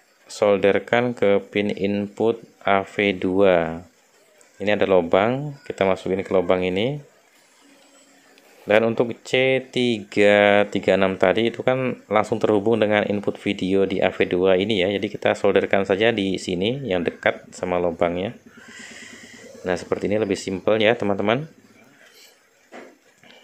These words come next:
Oke, ini sudah terhubung langsung dengan A V dua. Jadi input video pin dua puluh empat di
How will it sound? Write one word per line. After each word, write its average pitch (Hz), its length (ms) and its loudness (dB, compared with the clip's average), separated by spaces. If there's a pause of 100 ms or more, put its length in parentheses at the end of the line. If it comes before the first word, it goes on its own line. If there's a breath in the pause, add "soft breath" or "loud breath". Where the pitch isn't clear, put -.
Oke, 90 480 2
ini 107 160 -2
sudah 101 240 2
terhubung 98 480 -2
langsung 95 480 0
dengan 98 480 -2
A 98 160 0
V 98 240 -2
dua. 90 720 2
Jadi 110 320 0
input 113 320 -4
video 98 640 -2 (320)
pin 101 240 -2
dua 98 240 2
puluh 95 400 0
empat 98 480 -2
di 90 320 -2